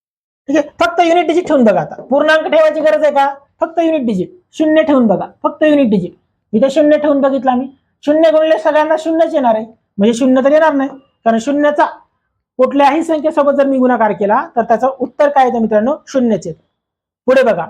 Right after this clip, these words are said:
इथे दोन आहे, शेवटी दोन आहे, इथे दोन ठेवून बघा मित्रांनो. बघू आपण, चला दोन ठेवून बघूया. चला बरं, दोन ठेवून बघूया. इथे मी शेवटी दोन ठेवतो. दोन गुणिले आठ, काय येतं?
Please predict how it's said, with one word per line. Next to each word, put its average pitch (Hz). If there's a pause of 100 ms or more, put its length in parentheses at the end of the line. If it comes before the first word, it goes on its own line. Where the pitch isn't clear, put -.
(120)
इथे 233
दोन 285
आहे, 294 (160)
शेवटी 262
दोन 277
आहे, 277 (120)
इथे 247
दोन 262
ठेवून 254
बघा 247
मित्रांनो. 233 (760)
बघू 226
आपण, 254
चला 247 (100)
दोन 226
ठेवून 233
बघूया. 220 (2000)
चला 220
बरं, 220
दोन 220
ठेवून 214
बघूया. 190 (1160)
इथे 214
मी 262
शेवटी 269
दोन 269
ठेवतो. 240 (640)
दोन 277
गुणिले 277
आठ, 233
काय 262
येतं? 277